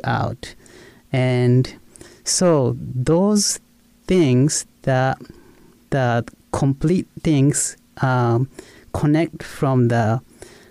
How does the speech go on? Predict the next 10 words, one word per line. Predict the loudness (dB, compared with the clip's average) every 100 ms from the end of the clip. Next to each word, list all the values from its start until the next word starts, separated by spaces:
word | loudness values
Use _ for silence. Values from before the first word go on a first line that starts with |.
| _
uh, | -4 -2
healing | 0 0 2 2
process | 0 -2 0 0 0 0 -4 -10 -20 -20
through | -4 0 2 0
the | 0 -2 -2
gospel | -2 -2 -2 -2 -2
spreading | -2 -2 2 2 0 0
out | -4 -2 -4 -6 -10 -14 -20 -20 -20 -6
the | -2
person. | 0 0 0 0 0 0